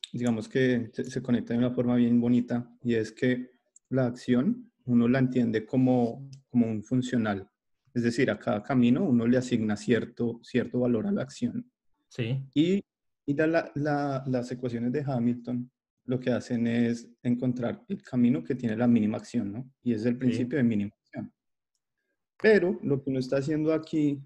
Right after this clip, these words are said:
Speaker 1: sumando sobre todo los caminos, eh, es asignarle ese, ese valor de la acción, uno lo interpreta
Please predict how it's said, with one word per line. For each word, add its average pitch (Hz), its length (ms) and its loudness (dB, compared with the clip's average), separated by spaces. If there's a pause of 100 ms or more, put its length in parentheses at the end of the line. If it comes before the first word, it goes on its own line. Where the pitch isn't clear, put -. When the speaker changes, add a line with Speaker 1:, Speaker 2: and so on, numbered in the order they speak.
Speaker 1:
sumando 131 580 4
sobre 139 260 2
todo 120 240 0
los 127 200 2
caminos, 127 680 2 (880)
eh, 117 640 2 (100)
es 120 340 -2
asignarle 123 1000 0
ese, 131 360 -2
ese 127 200 -2
valor 123 380 2
de 113 120 0
la 127 80 2
acción, 131 420 -4
uno 123 180 4
lo 120 120 2
interpreta 120 880 -2